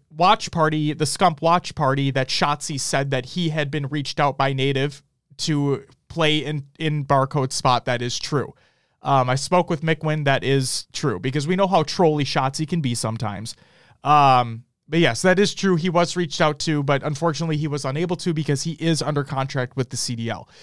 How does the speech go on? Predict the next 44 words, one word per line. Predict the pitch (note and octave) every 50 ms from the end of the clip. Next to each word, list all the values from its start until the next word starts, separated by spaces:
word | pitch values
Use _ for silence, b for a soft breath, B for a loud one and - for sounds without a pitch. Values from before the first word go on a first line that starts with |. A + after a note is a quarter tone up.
| B B B -
Even | - G3+ G3+ A#3 A3+
in | A3+ A3
the | G#3 F#3+
offseason, | F3 F3 F3 E3+ - - F3+ E3 D#3 D3 D#3+ D3+
he | D3 E3 D#3
is | D3 -
still | - - E3+ D3+ D#3+ E3+
under | F3+ F3 F#3
contract. | - - D#3 C3 C3 B2+ - C3 B2 B2 A#2+ A2+ - - b b b b b
He | - D#3
was | D#3 E3+ C3+
unable | C3 C#3 D3+ D3 D3 C#3+ D3 C#3+
to | C#3+
compete | C#3 D3 C3 C3+ B2+ A#2+
for | - B2+ A#2 A2+
them. | A2 A2 G2 C2 D#2+ A2+ - _ _ _ _ _ _ _ _ _ _ _ _ _ _ _ _ _
Um, | D#3 D#3 D3+ D3+ D3 C#3 C3 B2+ A#2+ - _ _ _ _ _ _ _ _
so | - - E3 D3 C#3+ C#3 C#3+
there | D3+ C#3+ D#3 E3+ F3 E3+ C#3
is | D3+ D#3 C3+ A2+
that. | C3 C3+ B2 G#2+ - - - - - _ _ _ _ _ _ _ _ _ _ -
With | E3+ G#3 G3+
that | B3 A3+ G3+
in | G3 E3+ D#3
mind, | D#3+ D3+ D#3 E3+ F#3+ G#3 A3+ A3+ - - - _ _ _ _
I | D3+ D#3+
will | D#3+ D3+ F3 F3+ F3+
say, | - - E3+ D3+ D3 D3 C#3 C3 - -
like, | D3 - F#3+ C#3+
again, | E3 D#3+ F3 D#3 C3
without | C3+ C#3+ F#3+ F#3+ D3
breaking | - E3 D#3+ C#3+ - D#3+ C#3
things | C#3+ D3+ C#3+ B2
down | - B2 A#2+ C3+ B2+
fully, | - - A#2 A#2 A2+ B2 C3+ C3+
like, | B2 A#2+ B2 -
I | C3+ D3
will | C#3 D#3 D3+
say | C#3+ - - B2
Trey | A#2 - - G#3 G#3+ G#3+
actually | F3+ E3 D3+ - D#3 C#3
played | C3 - C3+ C3 A#2
pretty | - B2 A2 G#2+
well. | G#2+ F#2+ F2+ G2+ -